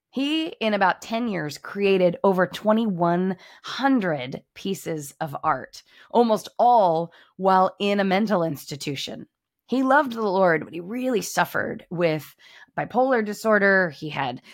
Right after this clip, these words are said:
uh, extreme anxiety and manic episodes. It, he cut off his own ear in, in this torture that, that he felt in his mind and in his soul.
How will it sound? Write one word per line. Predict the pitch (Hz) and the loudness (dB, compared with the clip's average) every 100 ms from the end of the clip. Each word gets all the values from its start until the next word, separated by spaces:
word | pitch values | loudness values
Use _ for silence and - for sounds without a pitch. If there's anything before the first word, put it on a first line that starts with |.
| - - | -18 -12
uh, | - - | -10 -10
extreme | - - - 254 254 | -12 -14 -8 -4 -2
anxiety | 233 214 190 180 185 185 180 185 | -2 -2 0 0 0 -2 -2 -4
and | - 143 156 196 | -6 -4 -2 0
manic | 220 208 180 | 2 2 0
episodes. | 170 180 - 165 160 160 - - | -2 -2 -2 0 0 -2 -6 -12
It, | - | -12
he | - 185 175 - | -8 -6 -6 -6
cut | - 262 | -2 0
off | 262 277 | 0 0
his | 214 175 | 0 2
own | 170 196 180 151 | 2 2 0 -2
ear | 156 196 - - - _ _ _ _ _ - | 0 0 0 -4 -14 _ _ _ _ _ 0
in, | 196 190 175 156 - | 2 4 2 -2 -2
in | 175 170 | 0 2
this | 170 151 - | 0 -4 -10
torture | - 247 240 - 127 | -2 0 0 -4 -4
that, | 151 - | -4 -6
that | - 156 - | -6 -8 -8
he | - 175 | -10 -8
felt | - - 190 165 - - - - - | -8 -4 0 0 -2 -12 -18 -8 0
in | 196 | 2
his | 180 165 165 | 2 0 2
mind | 165 170 165 | 4 4 2
and | 156 151 | 2 0
in | 147 | -2
his | 135 | -2
soul. | - - - - | -6 -6 -6 -8